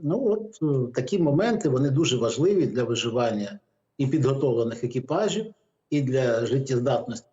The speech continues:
техніки, ну і, власне, для її бойової придатності.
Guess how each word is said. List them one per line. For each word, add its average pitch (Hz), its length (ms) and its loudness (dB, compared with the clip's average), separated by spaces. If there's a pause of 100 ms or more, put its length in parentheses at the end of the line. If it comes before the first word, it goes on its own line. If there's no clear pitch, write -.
техніки, 180 480 0
ну 202 200 0
і, 226 40 0
власне, 156 380 0
для 110 480 -6
її 123 320 0
бойової 120 540 2
придатності. - 680 -6